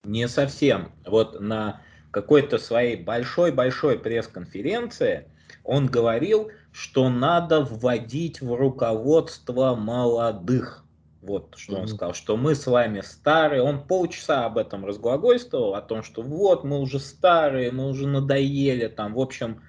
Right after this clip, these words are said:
Speaker 1: С М Э, темник, как бы, э, оппозиции Республики Беларусь. И это, кстати, тоже укладывается в мою теорию рационализаторства, поскольку он этим торгует перед Владимиром Владимировичем, что он говорит, что я рубану по цепи,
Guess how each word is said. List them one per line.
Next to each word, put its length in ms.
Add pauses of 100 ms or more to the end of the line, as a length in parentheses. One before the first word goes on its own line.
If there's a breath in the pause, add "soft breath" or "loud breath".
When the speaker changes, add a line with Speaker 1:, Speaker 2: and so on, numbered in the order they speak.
(400 loud breath)
Speaker 1:
С 200
М 200
Э, 380 (160)
темник, 600
как 260
бы, 120
э, 1080
оппозиции 760 (1000 loud breath)
Республики 580
Беларусь. 500
И 40
это, 200
кстати, 360
тоже 560
укладывается 800
в 60
мою 240
теорию 560
рационализаторства, 1040
поскольку 480
он 140
этим 340
торгует 760
перед 400
Владимиром 640
Владимировичем, 640
что 140
он 80
говорит, 160
что 160
я 180
рубану 540
по 160
цепи, 560